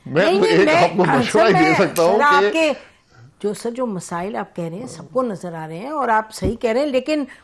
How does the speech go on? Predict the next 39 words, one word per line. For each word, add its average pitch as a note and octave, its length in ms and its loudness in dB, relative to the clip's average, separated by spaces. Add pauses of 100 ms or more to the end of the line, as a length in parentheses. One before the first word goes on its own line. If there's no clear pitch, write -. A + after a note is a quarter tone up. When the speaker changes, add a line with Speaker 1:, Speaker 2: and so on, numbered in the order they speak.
(100)
Speaker 2:
उसके D4 300 -2
साथ A3 420 0
एक B3+ 220 -2
जो C4 160 4
रिस्पॉन्स A3+ 640 0
रहता G3 280 0
है A3+ 140 2
सियासत G#3 500 -6
का G#3 60 0
और G#3 80 2
पावर F#3+ 360 -6
का, C4+ 220 -2 (320)
वो A3+ 80 0
भी C4+ 140 -4
हमारे A3 260 -2
सामने G#3 260 -6
है। G#3+ 60 -14 (280)
मुझे E4+ 120 -4
ये F4+ 120 0
बताइएगा B3 560 0
कि, C4+ 440 -4 (320)
अम, G#3 520 -4
अब G#3 220 -2
जो, A#3 380 2
अम, F#3 680 -10 (500)
पीपल्स A#3+ 440 -4
पार्टी A3+ 480 -2
और G3+ 200 -8
पीएमएलएन G3+ 580 -8
साथ E3+ 260 -6 (120)
बैठे, G3+ 240 -14
वो A#3 80 -12
कह B3+ 140 -6
रहे B3+ 80 -6
हैं, A#3+ 80 -12
"जी, B3+ 80 -12
अच्छा, A3+ 220 -8
हम A3+ 100 -4
मुल्क A3 320 -10